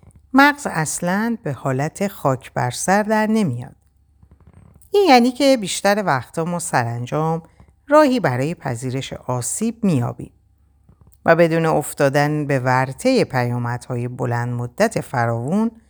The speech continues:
اونو با موضوع، اه، با موضوع کنار میایم. البته این چیزی از میزان اهمیت اون آسیب کم نمی‌کنه و شدت و قدرت اون سر جای خودشه.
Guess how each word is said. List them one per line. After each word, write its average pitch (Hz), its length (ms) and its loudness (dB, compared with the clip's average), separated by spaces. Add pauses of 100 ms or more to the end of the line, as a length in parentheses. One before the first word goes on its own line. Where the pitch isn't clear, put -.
(580)
اونو 359 240 2
با 220 160 8
موضوع، 143 500 0 (200)
اه، 131 480 -2 (880)
با 165 180 4
موضوع 160 360 0
کنار 151 440 0
میایم. 117 280 -8 (1300)
البته 320 360 6
این 311 360 0
چیزی 277 600 0
از 151 200 0
میزان 151 380 0
اهمیت 127 640 -2
اون 131 200 -4
آسیب 127 440 -6
کم 170 240 -2
نمی‌کنه 151 680 -4 (680)
و 123 120 2
شدت 127 600 -2
و 131 100 -2
قدرت 131 480 -2
اون 220 280 0
سر 269 320 0
جای 269 240 0
خودشه. 143 580 -2